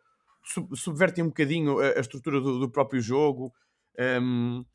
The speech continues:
é, é um jogo que, hum, acho que foi feito para fazer o, o efeito contrário da maior parte dos jogos, que é, olha, queremos que tu tenhas a noção exata,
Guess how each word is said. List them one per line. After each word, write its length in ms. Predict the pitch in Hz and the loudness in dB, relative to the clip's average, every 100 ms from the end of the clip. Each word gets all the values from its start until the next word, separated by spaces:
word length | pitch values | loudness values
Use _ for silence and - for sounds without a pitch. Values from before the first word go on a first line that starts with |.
| _ _ _ _ _ _ - | _ _ _ _ _ _ -2
é, 200 | - 175 | 2 2
é 20 | |
um 80 | 160 | 4
jogo 260 | 202 202 | 2 0
que, 160 | - 196 | 0 2
hum, 280 | 185 190 170 | 2 2 0
acho 200 | 175 175 | 0 0
que 160 | 170 - | -6 -4
foi 160 | 180 | -4
feito 420 | 180 170 139 - | -2 -2 -2 -4
para 320 | - 147 135 131 | 0 2 2 0
fazer 220 | 147 151 | -2 -4
o, 240 | 147 143 | -4 -4
o 80 | 147 | -4
efeito 240 | 143 151 | -4 -6
contrário 340 | - 147 165 160 | -6 -2 0 0
da 40 | |
maior 100 | 156 | 0
parte 220 | 151 143 | -2 -2
dos 100 | 131 | -6
jogos, 260 | 110 90 - | -6 -8 -8
que 140 | - | -10
é, 160 | 95 82 _ _ - | -8 -10 _ _ -2
olha, 200 | 147 107 | -2 -2
queremos 300 | - 151 180 | -2 0 0
que 80 | - | -2
tu 100 | 117 | -10
tenhas 380 | - 165 147 131 | -4 0 2 2
a 60 | |
noção 440 | 123 107 - 127 131 | 0 0 0 0 0
exata, 640 | 113 104 98 92 143 | -2 -2 -4 -4 -10